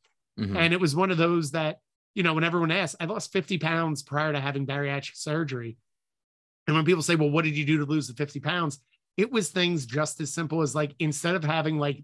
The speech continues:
Speaker 2: bacon, eggs, sausage, hash browns, and everything else, I just had, like, pancakes.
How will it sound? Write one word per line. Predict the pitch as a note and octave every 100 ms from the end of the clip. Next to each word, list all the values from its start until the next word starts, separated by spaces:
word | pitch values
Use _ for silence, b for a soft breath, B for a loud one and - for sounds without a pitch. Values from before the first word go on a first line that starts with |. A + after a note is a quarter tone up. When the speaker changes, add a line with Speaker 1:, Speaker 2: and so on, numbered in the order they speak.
| _
Speaker 2:
bacon, | D3 D#3 D3+ D#3+ D3+ -
eggs, | C#3+ C#3+ C#3 A#2+
sausage, | - C#3 C#3+ C#3 D3 C3+ B2 b b b _ -
hash | D3 D3+ -
browns, | D#3 D3 C3+
and | D#3
everything | C#3+ C#3+
else, | D#3 - D3
I |
just | C#3 A2+ D3 C#3+
had, | C#3+ C#3 C3
like, | C3 -
pancakes. | C3 B2+ B2+ A2+ G#2+ -